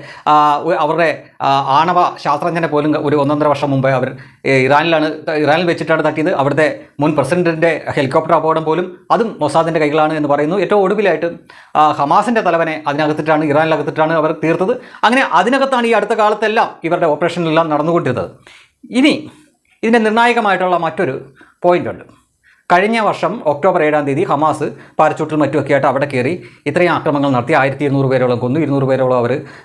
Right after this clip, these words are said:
ആ, ബന്ദികളാക്കി പിടിച്ചുകൊണ്ടുപോയി. അപ്പോഴൊക്കെ ഇസ്രായേലിൻ്റെ മൊസാദിന് എന്ത് പറ്റി, ഇസ്രായേലിൻ്റെ സുരക്ഷാ സംവിധാനങ്ങൾക്ക് പാളിച്ച പറ്റി എന്ന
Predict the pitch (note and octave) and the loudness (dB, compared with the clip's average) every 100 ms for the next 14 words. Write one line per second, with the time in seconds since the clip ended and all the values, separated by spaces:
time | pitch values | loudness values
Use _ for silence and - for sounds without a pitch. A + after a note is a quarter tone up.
0 | - C3 B2+ A#2+ C3 B2+ C3 C3 B2 C3+ | -2 0 2 -2 -4 -2 0 0 -2 -4
1 | C3+ C3 A#2+ B2 G#2 A#2 F3+ E3+ G#2+ D#3 | -8 -8 -4 -2 -2 -2 0 0 -2 -8
2 | - _ - - B2+ F3+ F3 D#3+ C#3+ F#3 | -10 _ -16 -6 0 0 2 0 0 0
3 | F#3 E3 C3+ A#2 A#2 B2 B2 A#2+ D#3 D3+ | 0 0 -2 -4 -4 -6 -6 -2 0 0
4 | D#3 C#3+ D#3 E3+ D#3 D3+ D3+ D3 C3+ C3 | 0 -2 0 -2 0 0 0 -2 -4 0
5 | B2+ C3+ C3+ B2 C3 B2+ | 0 0 -4 -4 -4 -2